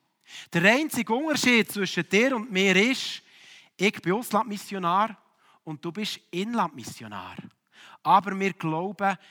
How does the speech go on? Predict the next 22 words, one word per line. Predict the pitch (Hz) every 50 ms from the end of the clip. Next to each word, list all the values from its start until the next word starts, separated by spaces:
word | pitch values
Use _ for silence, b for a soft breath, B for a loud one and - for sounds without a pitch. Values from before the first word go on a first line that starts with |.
| b b
Missionare | - 156 147 - - 156 143 143 139 147 156 170 180 185 180 170 b b b
sind | b - - 151 147
wir | 151 151 135
alle. | 120 123 139 143 135 117 - - - - _ _ _ _ _ _ _ _ _ _ _ _ _ B B B B B B B B B B B B -
Geht | - 208 226 254 285 302 294 - - -
zu | - - 214 -
allen | - 175 185 208 247 269 277 262 233 208
Völkern | - - 196 196 208 226 247 - - - - 202 170 135 117 - B B B B B B
bedeutet | - 170 165 - 202 226 254 - 247 240 -
für | - - 185
mich, | 175 180 190 208 226 214 175 135 110 - _ b b b b b b b b
gang | - 175 180 214 247 220 -
zu | - 185
deiner | 165 - 185 202 220 220
Familie, | - - 196 170 160 156 165 185 196 208 214 202 165 131 B B B B
die | - 139
vielleicht | 131 - 196 208 202 160 151
noch | 151 156
nicht | 185 196 190
an | 175
Gott | - 180 190 180 -
glaubt. | - - 180 156 123 110 _ - _ -